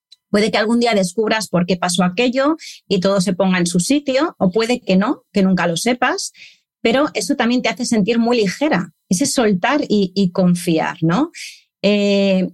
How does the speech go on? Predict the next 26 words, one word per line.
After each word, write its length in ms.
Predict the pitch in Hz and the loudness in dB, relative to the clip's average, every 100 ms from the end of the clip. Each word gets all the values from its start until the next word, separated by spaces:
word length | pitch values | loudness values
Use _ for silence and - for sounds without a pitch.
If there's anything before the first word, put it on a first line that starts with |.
| - | -2
incluso 420 | 233 196 269 - | -2 0 -2 0
eso, 220 | 294 294 | -2 -2
cuando 260 | - 220 214 | 0 0 0
te 120 | 208 | 0
llega 200 | 226 285 | 0 2
algo 240 | 320 254 233 | 0 0 0
malo, 460 | 269 302 277 330 | 0 0 -4 -6
que 100 | - | -2
sí, 260 | 185 254 247 | 0 2 0
que, 200 | 196 185 | 0 -2
que 120 | 175 | 0
va 100 | 175 | -2
a 40 | 208 | 0
ser 220 | - 254 | 0 -2
duro 240 | 247 262 | 0 0
y 80 | 233 208 | 0 0
hay 100 | 202 | 0
que 80 | |
afrontarlo, 580 | 247 247 226 240 254 262 | -2 -2 -2 0 0 0
pero 160 | 220 220 | 0 -2
es 120 | 240 | -2
como 160 | 302 294 | -2 -2
esa 160 | 294 | -2
curiosidad 520 | 294 247 226 226 233 | -2 -2 -2 -2 0
de, 180 | 233 175 - | 0 -2 -4
"Ostras, 600 | 339 - 175 156 160 | -6 -2 -2 -2 -8